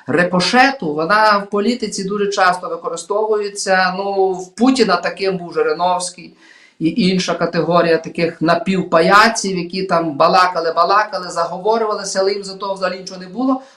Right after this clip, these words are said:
тому що вони виконували цей функціонал каналізування, каналізування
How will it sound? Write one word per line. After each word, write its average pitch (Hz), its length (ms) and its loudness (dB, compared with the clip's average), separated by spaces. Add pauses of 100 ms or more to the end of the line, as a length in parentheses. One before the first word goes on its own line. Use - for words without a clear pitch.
тому 220 180 4
що 226 140 2
вони 233 500 4 (140)
виконували 202 1000 4 (220)
цей 220 340 4
функціонал 202 1000 0
каналізування, 165 1160 0 (300)
каналізування 170 960 0